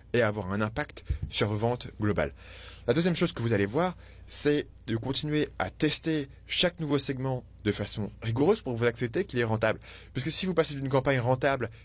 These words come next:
à une campagne déficitaire, ça n'a servi à rien, euh, d'élargir votre budget. Vous avez juste mangé vos profits en les gaspillant sur des nouveaux segments qui ne sont pas rentables. Et là encore, je vais, euh, dans ma partie trois, prendre une vidéo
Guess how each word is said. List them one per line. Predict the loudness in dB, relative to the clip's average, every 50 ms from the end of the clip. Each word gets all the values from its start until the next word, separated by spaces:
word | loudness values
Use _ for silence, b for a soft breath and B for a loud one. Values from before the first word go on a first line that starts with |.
| B B -2
à | 0
une | 0 0
campagne | 0 0 0 0 -2 -6 -4
déficitaire, | -2 -2 -2 -2 -2 -2 0 2 2 4 2 2 -2 -6 -14 -20 -20 -20 -20 -20 -20 -20 -20 -20 -20 -20 -20 -20 -20 -20 -20 -20 -20 -20 -20 -20 -20 -20 -20 -20 B B B B B B
ça | -2 0 2
n'a | 4
servi | 4 4 4 4 4 4
à | 2
rien, | 2 2 0 0 0 -2 -2 B B B B -14 -14
euh, | -12 -10
d'élargir | -2 2 4 6 6 4 2 0 -2 0
votre | 0 0 -2 0 -2 0
budget. | 0 2 2 2
Vous | 2 2 2
avez | 2 2 2
juste | 2 0 0 -2 -4 -2
mangé | 2 2 4 4 2 2
vos | 0 0
profits | 2 2 0 0 0 -2 -4 -4 B B B B B
en | 2
les | 2 4
gaspillant | 4 4 2 2 0 -4 0 0 2 2 0 -2 B B B
sur | -6 -6 -4
des | -2 0
nouveaux | 0 2 4 2
segments | 2 2 2 2 2 0 0
qui | 0 -2
ne | -4
sont | -2 0
pas | 0 0 0
rentables. | 0 -2 -4 -4 -6 -6 -8 B B B B B B B B
Et | 4 6
là | 6 6
encore, | 4 4 4 2 2 2 0 -4
je | -4 -4 0 2 4
vais, | 4 4 4 2 4 4 4 6 4 2 B B B B B B B B -2
euh, | -2 -2 -2 -8 -6
dans | 0 0 2
ma | 4 4
partie | 2 0 -2 -4 -8 -6
trois, | -4 -2 0 0 -2 -2 0 0
prendre | 0 2 2 2 2 0 0
une | 0 0
vidéo | 0 2 4 4 6 6 6 4